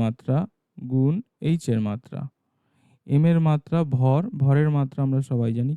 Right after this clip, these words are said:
ক্যাপিটাল এম। জি হচ্ছে অভিকর্ষ ত্বরণ বা ত্বরণ এক ধরনের, এলটি মাইনাস টু meter per second square। এইচ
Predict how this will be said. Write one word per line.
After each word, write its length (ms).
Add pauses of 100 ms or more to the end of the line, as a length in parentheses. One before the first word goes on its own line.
(100)
ক্যাপিটাল 460
এম। 80 (920)
জি 140 (100)
হচ্ছে 260 (120)
অভিকর্ষ 460 (300)
ত্বরণ 320 (120)
বা 80 (120)
ত্বরণ 300 (380)
এক 160
ধরনের, 340 (380)
এলটি 360 (180)
মাইনাস 380 (100)
টু 100 (760)
meter 300 (120)
per 160 (140)
second 280 (100)
square। 300 (880)
এইচ 160